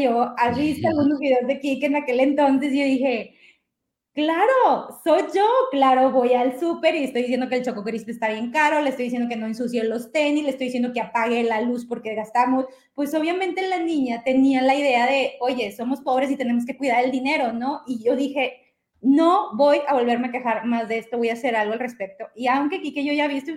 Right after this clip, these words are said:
Speaker 1: en sus videos que recomendaba lecturas como la de Tim Harbecker, me había comprado el libro y ahí lo tenía empolvado. Y dije, "Voy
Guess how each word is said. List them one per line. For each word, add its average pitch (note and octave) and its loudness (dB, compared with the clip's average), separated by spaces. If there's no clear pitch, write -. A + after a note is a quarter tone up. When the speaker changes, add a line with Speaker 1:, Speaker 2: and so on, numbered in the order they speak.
Speaker 1:
en A#3+ -12
sus C4 -8
videos A#3 -6
que C#4+ -6
recomendaba A3+ -4
lecturas A#3+ -6
como B3 -10
la A3+ -4
de G3 -8
Tim - -20
Harbecker, C4 -6
me C4 0
había B3+ 4
comprado E4 4
el F4 2
libro C#4+ -2
y B3 -2
ahí G#3+ 2
lo C4 -2
tenía C4 -2
empolvado. G3+ -6
Y A#3+ -4
dije, C4 -4
"Voy C4 2